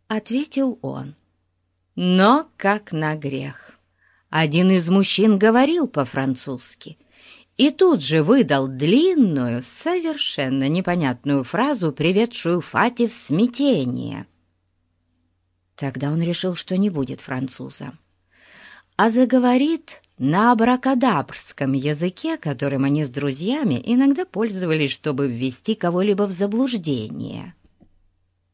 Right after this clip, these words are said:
"Ти был туки фикл, фармери топи свик", важно произнёс Фати. Двое незнакомцев переглянулись.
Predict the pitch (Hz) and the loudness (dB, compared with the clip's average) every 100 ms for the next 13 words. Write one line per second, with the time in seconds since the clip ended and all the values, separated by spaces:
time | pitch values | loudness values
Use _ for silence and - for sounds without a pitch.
0 | _ _ - 180 175 165 160 185 185 _ | _ _ -2 4 4 4 4 2 2 _
1 | 185 180 - 165 147 - 175 240 - 240 | 0 0 0 0 0 0 0 0 2 2
2 | 240 240 - _ _ - 165 175 196 202 | 2 0 -14 _ _ 0 4 6 4 4
3 | 214 220 233 - 165 147 131 156 147 - | 4 6 4 2 2 2 2 0 -2 -2
4 | 185 269 294 - - - _ _ _ _ | 0 2 2 -4 -18 -20 _ _ _ _
5 | _ _ _ _ _ 127 123 165 226 240 | _ _ _ _ _ -10 -4 -2 0 -2
6 | 220 226 226 170 160 151 156 170 170 - | 0 0 0 -2 -2 -2 -2 -2 -4 -8
7 | - - 143 - - 147 _ _ _ _ | -10 -10 -10 -16 -18 -18 _ _ _ _
8 | _ _ _ _ - 139 143 143 139 143 | _ _ _ _ -10 -4 -2 0 2 0
9 | 127 139 131 139 160 185 175 185 185 202 | 0 -2 0 -2 0 -2 0 0 0 2
10 | 208 135 113 117 - - | 2 0 -4 -8 -14 -20